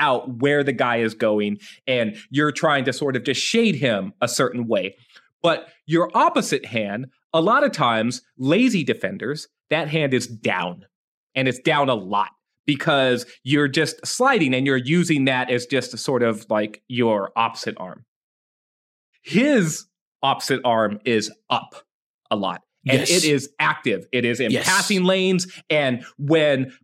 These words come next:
Speaker 1: players go, and you'll notice this a lot because he slid his feet well when he was actually not beaten off of an initial drive, right? And so
Speaker 2: Yes.
Speaker 1: when he's sliding,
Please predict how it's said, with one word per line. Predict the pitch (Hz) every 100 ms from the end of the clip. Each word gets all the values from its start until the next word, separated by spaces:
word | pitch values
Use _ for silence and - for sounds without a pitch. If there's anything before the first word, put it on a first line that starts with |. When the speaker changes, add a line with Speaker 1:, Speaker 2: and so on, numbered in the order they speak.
| _
Speaker 1:
players | - 202 220 180 -
go, | - 170 165 160
and | 143 143
you'll | 147
notice | 151 160 160
this | 147 -
a |
lot | 127 180 233 127 -
because | 131 123 131 123
he | 160 151 131
slid | 117 - 202 254
his | 180 190
feet | - 208 180 127
well | 120 151 165 123
when | 120 123
he | 120
was | 127 123
actually | 123 123 - 127
not | 110 123 123 117 - _
beaten | 143 151 147 123 - _
off | 120 123 127
of | 117
an | 110
initial | 107 107 113 117 107
drive, | 90 98 90 - -
right? | 104 -
And | 113
so | - 117
Speaker 2:
Yes. | - - 143
Speaker 1:
when | 135
he's | 208 226 -
sliding, | 147 170 175 131 110